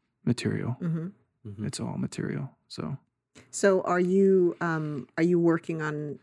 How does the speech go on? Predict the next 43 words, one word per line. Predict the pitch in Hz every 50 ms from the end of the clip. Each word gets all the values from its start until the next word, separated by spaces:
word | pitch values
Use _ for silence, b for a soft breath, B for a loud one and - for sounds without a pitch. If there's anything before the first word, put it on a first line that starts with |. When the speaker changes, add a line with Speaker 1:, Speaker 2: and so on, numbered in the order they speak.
| _ -
Speaker 2:
on | 156 151 151 147 131
going | - 170 165 165 156
back | 156 151 151 156 -
and | 156 139
s-, | - -
are | -
you | 143 143 139
gonna | 147 139 143 135
do | 135 156 151
something | 139 160 143 131 131 147 156
narrative, | 170 175 185 190 190 208 208 208 214 202 175
or | 147 135 139 135 131
what's, | 127 135 143 156 156 - - - _ _
what's | - 165 165 165 - -
your | 160 160
next | 156 147 143 139 - - - - - _ _ _ _ _ _ _ _ _ _ _ _ _ _ _
step? | - - - 131
Speaker 1:
Yeah, | 131 117
so | 95 - - - 123 117 110 - -
I, | 123 - _ -
I | - 127
do | 127 143 156
share | - - - 143 135 131 123
it | 113 - -
in | 127 120 117 113
the | 113 110 110 107 110 -
ten | - 117 110 110
million | 113 113 113 110 110
views | 110 110 107 107
video, | 107 110 110 113 110
which | 113 113 113 -
will | 127 120
hopefully | 113 110 - 113 113
come | - 110 104
out | 104 -
in | -
the | 117
next | 120 -
couple | - - 110 104
of | 107
days. | 110 107 110 117 113
But | - 127 - -
I'm, | 117 113 110 107